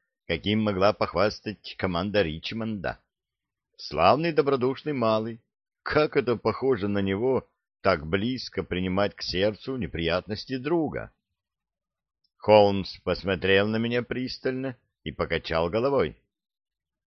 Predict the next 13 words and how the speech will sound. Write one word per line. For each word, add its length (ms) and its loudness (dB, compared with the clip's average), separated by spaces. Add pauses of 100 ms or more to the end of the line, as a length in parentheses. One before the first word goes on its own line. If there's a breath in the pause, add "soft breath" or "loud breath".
(160)
"Никогда 760 0
не 180 -2
знаешь, 520 -2
чего 360 0
от 160 0
вас 260 2
ожидать, 640 -2
Уотсон", — 840 -4 (560)
сказал 440 -4
он. 220 -6 (680)
"В 140 -8
вас 480 6
залежи 800 2